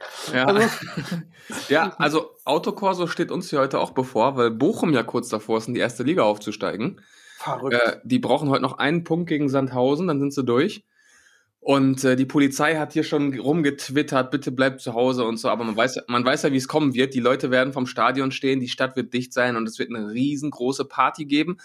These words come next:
Speaker 1: Natürlich unter Corona-Bedingungen nicht sinnvoll, aber du wirst es einfach nicht verhindern können.
Speaker 2: Kannst nichts machen.
Speaker 1: Nee.
Speaker 2: Besonders jetzt, wo die Aufbruchsstimmung da ist.
Speaker 1: Ja.
Speaker 2: Man hat's gestern gesehen, äh, ich musste ja sehr lachen, äh,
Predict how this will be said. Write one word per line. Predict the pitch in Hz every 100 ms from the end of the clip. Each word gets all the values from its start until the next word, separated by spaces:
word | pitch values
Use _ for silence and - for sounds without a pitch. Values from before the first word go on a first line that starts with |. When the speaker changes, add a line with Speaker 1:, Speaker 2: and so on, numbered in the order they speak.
| -
Speaker 1:
Natürlich | 127 - 170 196 190 - _ _
unter | - 151 170
Corona-Bedingungen | 165 147 165 175 165 165 170 170
nicht | 165 170 - - - _ -
sinnvoll, | 135 147 196 202 190 202 -
aber | 127 139 147 143 - - _
du | - 120
wirst | 156 160
es | 151
einfach | 127 139
nicht | 127 127
verhindern | 131 123 104
können. | 92
Speaker 2:
Kannst | 175 180 165
nichts | 156 151
machen. | 123 127 -
Speaker 1:
Nee. | 107 104 - -
Speaker 2:
Besonders | 160 180 185 160
jetzt, | 180 -
wo | 170 160
die | 156 160 156
Aufbruchsstimmung | - 208 - 160 - - 147 139 139
da | 127 127
ist. | 135 165 - -
Speaker 1:
Ja. | 110 107
Speaker 2:
Man | 151
hat's | 196 190
gestern | - 196 - 196
gesehen, | 175 202 202
äh, | 180 160
ich | 160 -
musste | 175 - 202
ja | 160
sehr | 147 160
lachen, | 165 180 165 156
äh, | 160